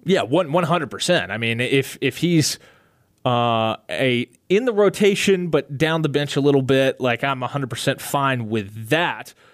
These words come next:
Uh, but in terms of how, how can Auburn address the fact that, well, I mean, when you look at Bruce Pearl's, uh, recent history, they have not shot the three well in recent years, and they've really been a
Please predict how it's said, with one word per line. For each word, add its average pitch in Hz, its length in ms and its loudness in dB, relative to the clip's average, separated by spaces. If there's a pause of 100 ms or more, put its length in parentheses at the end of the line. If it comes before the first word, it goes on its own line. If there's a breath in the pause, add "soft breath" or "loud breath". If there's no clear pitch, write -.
(220 soft breath)
Uh, 113 360 0
but 147 220 -2
in 151 120 -4
terms 202 340 -2
of 160 360 0 (640)
how, 202 380 0
how 214 360 -2
can 226 200 -2
Auburn 165 380 2
address 131 640 2
the 127 100 -2
fact 127 520 -4
that, 120 300 0 (500 soft breath)
well, 117 260 2
I 123 60 0
mean, 117 420 -4
when 123 220 0
you 123 100 4
look 131 140 2
at 113 100 0
Bruce 131 240 2
Pearl's, 123 560 2 (400 soft breath)
uh, 104 180 -2
recent 135 440 0
history, 127 580 -2 (420 soft breath)
they - 100 -10
have 156 120 0
not 165 200 0
shot 175 200 0
the 147 60 -8
three 190 320 0
well 165 420 2 (120)
in 131 140 -4
recent 135 300 0
years, 131 360 0 (320 soft breath)
and 123 120 -4
they've 120 140 0
really 170 240 2
been 131 160 0
a 127 160 -2